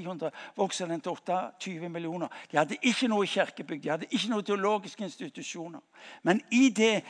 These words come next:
var det altså en forvaltning av det de hadde som gjorde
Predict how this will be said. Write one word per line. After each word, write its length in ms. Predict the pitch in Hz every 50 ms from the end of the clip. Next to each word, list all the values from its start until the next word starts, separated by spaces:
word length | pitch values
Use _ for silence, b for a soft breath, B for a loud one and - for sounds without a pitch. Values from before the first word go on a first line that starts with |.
| B B B
var 440 | - 180 135 190 196 226 247 247 240
det 80 | 226
altså 180 | 226 180 - 214
en 140 | 208 - -
forvaltning 760 | 196 202 196 170 151 202 233 262 262 - - 247 202 202 202 -
av 80 | 185 - -
det 180 | 220 233 226
de 80 | 226 196
hadde 320 | - 226 185 - - 170
som 240 | - - 220 202 196
gjorde 460 | 190 202 202 180 165 147 180 214 196